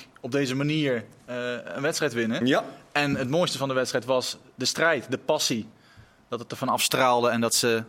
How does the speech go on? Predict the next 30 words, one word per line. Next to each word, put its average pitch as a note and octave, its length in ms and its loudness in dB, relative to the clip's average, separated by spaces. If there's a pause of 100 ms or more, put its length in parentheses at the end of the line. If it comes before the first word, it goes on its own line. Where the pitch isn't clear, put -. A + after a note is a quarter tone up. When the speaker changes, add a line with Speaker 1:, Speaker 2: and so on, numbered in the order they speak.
(500)
Speaker 1:
ook B2 160 -6
echt - 400 -4 (160)
het A#2 100 -8
hele A#2+ 140 0
stadion C3+ 360 2
meekregen A2+ 420 0
dat C#3 140 2
het C#3 160 -2
vanavond A#2+ 420 0
moest. C3 360 -2 (440)
En C3 120 2
alles C#3 240 4
nu C#3 120 4
in C3 80 2
eigen B2 280 4
hand. B2+ 400 2 (140)
Dat B2 180 -4
is - 280 0
helemaal B2 460 2
mooi, A2+ 240 2
want B2 160 0
ze - 60 2
hebben A#2 260 0
dat G#2+ 140 -6
onderling A#2 360 -2
resultaat A#2 420 -2
dat A#2 100 -6
natuurlijk G#2+ 360 -4
nu, G#2 200 -2
eh, G2+ 140 -4